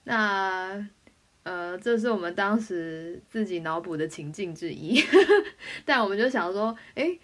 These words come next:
podcast 搞不好很有搞头哦，是不是？就是 <laughs> 大家就不会被爆雷。<laughs> 那，呃，后来就跟盛文讨论了一阵子啊，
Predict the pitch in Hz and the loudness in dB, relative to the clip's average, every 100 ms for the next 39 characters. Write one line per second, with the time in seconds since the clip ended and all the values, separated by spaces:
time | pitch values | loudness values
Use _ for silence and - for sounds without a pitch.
0 | - - - 311 302 359 220 - - 202 | -18 -10 0 0 4 4 4 -2 -4 0
1 | 294 247 214 233 220 160 165 175 156 160 | 4 4 2 0 -2 -4 -4 -10 -10 -8
2 | 170 214 247 220 233 175 202 214 247 233 | -8 -6 -6 -2 -2 -2 -4 -4 -2 0
3 | 254 269 330 359 349 359 - - - 539 | 4 4 6 4 8 6 4 -14 -10 -8
4 | 440 - 240 233 220 226 208 196 214 208 | -6 0 2 2 2 2 0 2 2 2
5 | 185 220 214 269 226 165 - - 339 - | 0 0 2 4 4 2 -2 4 6 8
6 | 392 - 466 - 466 - 605 539 - 320 | 8 8 2 0 -4 -4 -8 -8 -8 -14
7 | 294 285 247 233 220 220 214 - 220 214 | -2 2 4 4 4 4 2 2 2 4
8 | 214 226 226 349 - 330 254 208 202 208 | 2 0 -2 -12 0 4 6 4 4 2
9 | 214 214 254 240 233 226 226 233 247 214 | 2 2 2 2 2 2 2 0 0 0
10 | 185 214 170 202 180 160 196 175 165 151 | 0 -2 -2 0 -2 -2 -2 -4 -4 -6
11 | 139 147 | -4 -6